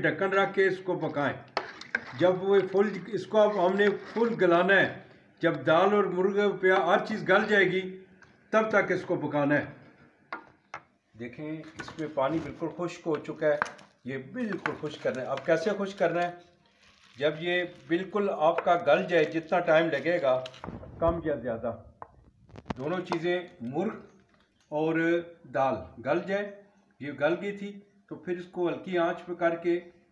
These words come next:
आपने अच्छी तरह, और भी उस वक्त आंच तेज़ कर सकते हैं ताकि ढक्कन उतार के पानी खुश्क कर लें, लेकिन जब पानी बिल्कुल थोड़ा रह जाएगा तो आंच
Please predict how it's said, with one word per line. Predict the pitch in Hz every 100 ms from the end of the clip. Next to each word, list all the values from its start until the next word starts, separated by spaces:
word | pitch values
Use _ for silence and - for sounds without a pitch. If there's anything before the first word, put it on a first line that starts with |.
| _ _ _
आपने | 147 160 165 165 170 -
अच्छी | 170 190
तरह, | 185 165 156
और | 156 160 170
भी | 160 175 175 - - _ _ _ _
उस | 185 220
वक्त | 214 -
आंच | 185 190
तेज़ | 196 196 -
कर | 214
सकते | - 143 - 117
हैं | 90 - _ _ _ _ 139
ताकि | 139 151
ढक्कन | 147 - 165
उतार | 165 165 165
के | - 175
पानी | 160 147 156
खुश्क | 151 120 -
कर | 117 101
लें, | 95 - _ _ _ _
लेकिन | 147 190 175
जब | 190 190 180
पानी | 180 214 165
बिल्कुल | 233 254 269
थोड़ा | - 196 214
रह | 208 202
जाएगा | 196 220
तो | 220 -
आंच | 165 175 190